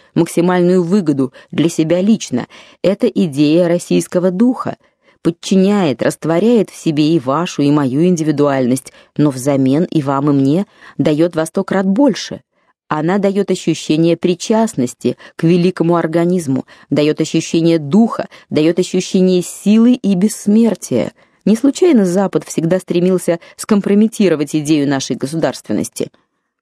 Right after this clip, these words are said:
Но дело и в нас самих. Мы сами подхватываем порой все эти бесконечные модные западные идейки,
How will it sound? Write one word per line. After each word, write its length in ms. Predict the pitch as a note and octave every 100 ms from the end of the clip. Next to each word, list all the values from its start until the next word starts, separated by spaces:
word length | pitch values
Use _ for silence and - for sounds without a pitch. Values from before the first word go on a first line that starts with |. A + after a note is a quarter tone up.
| -
Но 220 | E3+ G3
дело 400 | F#3 B3+ B3 A#3
и 180 | - F#3
в 80 | E3
нас 220 | F3+ F3+
самих. 500 | - E3+ F3 E3 -
Мы 180 | - A#3+
сами 400 | - F4 C4 F3 _ _ _ _
подхватываем 800 | G#3 G3+ - G#3 A#3+ A#3+ E3+ E3
порой 380 | D#3+ E3 G#3 A#3
все 260 | - - G3
эти 160 | F#3
бесконечные 680 | E3 - F3+ G3 C#4 - D#3
модные 440 | D#3 F#3 G#3 E3 D3+
западные 600 | E3 F3 D#3+ D#3+ D#3+ -
идейки, 720 | F#3+ E3+ A#3 A#3 C#3+ -